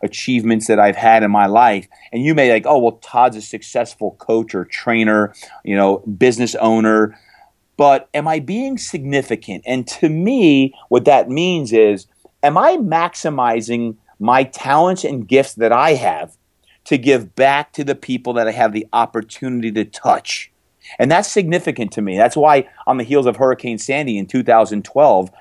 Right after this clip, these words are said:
I started a five oh one C three, my nonprofit foundation. It was a goal of mine, Hal. I always wanted to have a nonprofit. I, it took me about five years. It took a hurricane for me to actually say, "Enough's enough. It's time for me to create my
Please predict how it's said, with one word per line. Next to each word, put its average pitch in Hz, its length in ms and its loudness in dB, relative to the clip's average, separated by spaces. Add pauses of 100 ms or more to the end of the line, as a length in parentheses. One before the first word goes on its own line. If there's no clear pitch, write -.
(180)
I 110 100 2
started 120 340 2
a 113 140 2
five 120 260 -2
oh - 20 -2
one 123 160 -4
C 123 180 -8
three, 131 280 -4
my 98 160 -2
nonprofit 117 640 0
foundation. 123 420 -2
It 101 80 -4
was 113 100 -4
a 127 60 0
goal 147 300 4
of 101 100 -2
mine, 92 200 -6
Hal. 92 300 0 (240)
I 117 100 2
always 147 220 4
wanted 135 220 2
to 120 40 -2
have 123 220 0
a 123 60 -2
nonprofit. 120 680 -2 (100)
I, 117 180 -10 (180)
it - 140 -10
took 175 240 -4
me 175 140 -2
about 131 380 0
five 123 460 -4
years. 117 440 -4 (160)
It - 100 -6
took 156 220 -2
a 127 80 -4
hurricane 165 640 -2
for 135 160 -2
me 120 140 0
to 117 60 4
actually 117 260 -2
say, 120 240 2
"Enough's 156 340 2
enough. 135 400 0 (320)
It's - 160 -10
time 151 320 -4
for 196 160 -2
me 131 400 -2 (220)
to 131 260 2
create 131 420 2
my 135 460 2